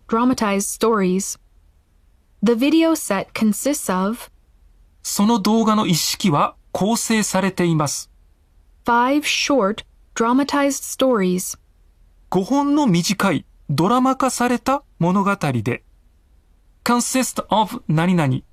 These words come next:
Speaker 2: は何々からなる、何々で構成されるです。dramatized はdramatize、ドラマ化する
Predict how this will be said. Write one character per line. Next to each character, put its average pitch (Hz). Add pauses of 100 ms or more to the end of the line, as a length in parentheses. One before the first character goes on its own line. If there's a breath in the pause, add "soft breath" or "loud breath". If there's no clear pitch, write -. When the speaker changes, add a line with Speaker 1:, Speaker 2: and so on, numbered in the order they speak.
(120)
Speaker 2:
は 202 (200)
何 196
々 196
か 135
ら 120
な 156
る、 180 (340)
何 202
々 170
で 180 (160)
構 240
成 240
さ -
れ 208
る 190 (120)
で 127
す。 - (880)
dramatized 165 (260)
は 202 (260)
dramatize、 151 (240)
ド 160
ラ 254
マ 262
化 254
す -
る 226